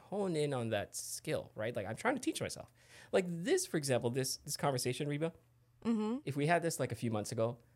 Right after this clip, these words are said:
Speaker 1: there'll be a lot more stuttering. There'll be a lot more, um, um,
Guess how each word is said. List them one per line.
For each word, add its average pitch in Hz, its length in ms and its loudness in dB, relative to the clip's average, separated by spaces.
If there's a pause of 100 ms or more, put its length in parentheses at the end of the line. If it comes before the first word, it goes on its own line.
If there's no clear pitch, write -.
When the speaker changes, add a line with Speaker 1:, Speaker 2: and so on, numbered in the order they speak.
(1300)
Speaker 1:
there'll 165 160 6
be 233 60 6
a 175 80 10
lot 123 200 10
more 123 100 6
stuttering. 117 640 4
There'll 127 180 4
be 123 120 4
a 110 60 8
lot 104 180 4
more, 107 240 0
um, 113 340 4 (120)
um, 107 360 2